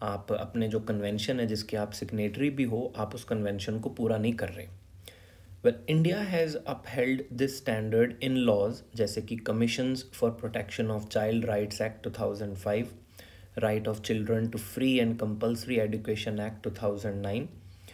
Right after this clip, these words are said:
and the Protection of Children from Sexual Offences Act two thousand twelve, जो हमारा पॉक्सो एक्ट है। पर कहते हैं हर कानून के अंदर जो हमने स्पेशली बच्चों के लिए बनाए हैं, चाहे वो एजुकेशन का हो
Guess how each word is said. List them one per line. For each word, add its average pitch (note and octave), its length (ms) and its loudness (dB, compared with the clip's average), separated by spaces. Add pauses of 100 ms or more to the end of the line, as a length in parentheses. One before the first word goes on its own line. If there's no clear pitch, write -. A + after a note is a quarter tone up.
(260)
and A2 160 -2
the G#2+ 60 2
Protection B2 580 0
of C#3+ 200 -4
Children B2 460 0
from B2+ 260 -2
Sexual C3 640 0
Offences A2+ 480 0
Act A2 260 -2
two A2 100 -2
thousand G#2+ 500 -4
twelve, - 220 -2 (220)
जो A2+ 100 -4
हमारा G#2+ 320 -2 (100)
पॉक्सो A2 400 0
एक्ट F#2 220 -6
है। - 80 -8 (720)
पर A#2 160 -2
कहते A2+ 260 2
हैं A#2+ 160 0
हर F3 200 0 (100)
कानून B2+ 420 4
के B2+ 120 -2
अंदर A2+ 260 4
जो A2+ 140 0
हमने G#2+ 360 0
स्पेशली A2+ 520 0
बच्चों G#2+ 300 -2
के G#2 120 -2
लिए G#2 200 0
बनाए G2+ 420 0
हैं, A2+ 200 -4 (440)
चाहे G#2 180 2
वो G2+ 140 4
एजुकेशन A2+ 640 0
का A2 100 -2
हो G#2+ 200 0